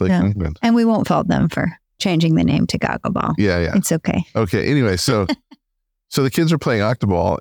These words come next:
Speaker 1: and, um, let's suppose they, they aren't, you know, people are cheating. They're not following the rules.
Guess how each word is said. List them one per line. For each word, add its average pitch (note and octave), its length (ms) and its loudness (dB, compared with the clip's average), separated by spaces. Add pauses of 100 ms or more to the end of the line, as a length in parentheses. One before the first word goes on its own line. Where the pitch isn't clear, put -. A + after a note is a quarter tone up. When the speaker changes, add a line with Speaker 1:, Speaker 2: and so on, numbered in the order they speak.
Speaker 1:
and, F#2+ 380 2
um, F2 340 2 (320)
let's B2 220 0
suppose A#2 420 -2
they, G#2+ 300 0 (240)
they G#2 220 2 (340)
aren't, F#2 280 -2 (540)
you A#2 100 0
know, E2+ 140 0
people G2+ 300 -2
are E2+ 60 -2
cheating. G#2+ 440 -4 (360)
They're F#2+ 100 -2
not G2 120 0
following F#2+ 300 0
the F#2+ 80 2
rules. - 360 -2